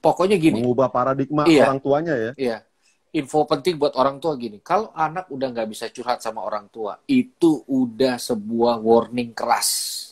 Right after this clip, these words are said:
Speaker 2: Bahaya
Speaker 1: Ap-,
Speaker 2: tuh, ya.
Speaker 1: apapun alasannya, kalau anak udah nggak bisa curhat sama orang tua, <clears throat> itu warning keras untuk kita orang tua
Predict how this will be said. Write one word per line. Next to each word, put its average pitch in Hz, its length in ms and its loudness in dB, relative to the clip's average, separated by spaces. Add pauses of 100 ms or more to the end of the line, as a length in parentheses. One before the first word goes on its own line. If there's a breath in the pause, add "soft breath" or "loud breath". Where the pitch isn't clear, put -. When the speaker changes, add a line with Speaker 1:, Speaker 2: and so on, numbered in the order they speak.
(920)
Speaker 2:
Bahaya 110 480 2
Speaker 1:
Ap-, - 80 -10
Speaker 2:
tuh, 101 80 -6
ya. 104 80 -6
Speaker 1:
apapun 147 640 0
alasannya, 123 800 -10
kalau 123 320 -2
anak 139 320 -6
udah 120 240 -4
nggak 110 160 -4
bisa 113 240 -6
curhat 117 320 -8
sama 101 240 -6
orang 101 240 -8
tua, 98 320 -4 (160)
<clears throat> - 320 -4
itu - 160 4
warning 139 480 4
keras 135 320 -2
untuk 123 480 -8
kita - 400 -4
orang 110 320 -6
tua 104 320 -4